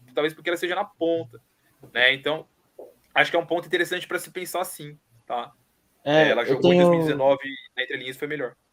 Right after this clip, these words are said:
Speaker 2: Eu tenho só uma visão sobre a, a Bianca, ela tá realmente abaixo, assim.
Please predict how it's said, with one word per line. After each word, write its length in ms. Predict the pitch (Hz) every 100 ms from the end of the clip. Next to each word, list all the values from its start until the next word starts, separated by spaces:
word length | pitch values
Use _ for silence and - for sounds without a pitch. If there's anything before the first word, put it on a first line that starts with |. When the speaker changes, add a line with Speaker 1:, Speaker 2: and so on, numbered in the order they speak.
| _ _ _ _ _ _ _ -
Speaker 2:
Eu 160 | 135
tenho 280 | 135 170 170
só 180 | - 180
uma 140 | 190 180
visão 340 | 175 151 156
sobre 280 | - 139 135
a, 380 | 127 117 120 117
a 40 |
Bianca, 480 | 104 117 143 160 139
ela 120 | 127
tá 100 | 131
realmente 380 | 143 160 160 160
abaixo, 480 | 123 110 110 117 -
assim. 240 | - 120